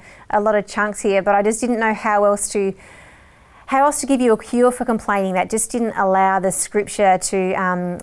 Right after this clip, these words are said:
to do what it does best in actually bring hope and transform the way we see things. So, you know, I'm hoping that one of these scriptures would have landed for you, would have resonated for you. And, uh,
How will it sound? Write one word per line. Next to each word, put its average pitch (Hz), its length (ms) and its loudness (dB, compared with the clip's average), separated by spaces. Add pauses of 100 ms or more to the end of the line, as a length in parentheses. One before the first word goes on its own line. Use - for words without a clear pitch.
(120)
to - 140 -4
do 240 180 2
what 262 100 2
it 208 80 0
does 185 220 2
best 190 380 2
in 190 100 -4
actually 190 380 -4
bring 202 320 0
hope 196 400 0
and 190 100 -4
transform 185 720 -2
the 180 80 -4
way 175 140 2
we 175 80 -4
see 180 240 -4
things. 170 340 -8
So, 175 340 0 (480)
you 196 120 -6
know, 202 140 2
I'm 196 140 2
hoping 233 300 0
that 196 120 0
one 208 200 0
of 214 80 0
these 202 180 0
scriptures 202 380 -4
would 202 100 -2
have 175 220 -2
landed 202 540 0
for - 140 -6
you, 220 160 0
would 214 100 2
have 180 100 -2
resonated 202 460 0
for 214 160 -8
you. 226 260 0
And, 196 220 0
uh, 190 240 2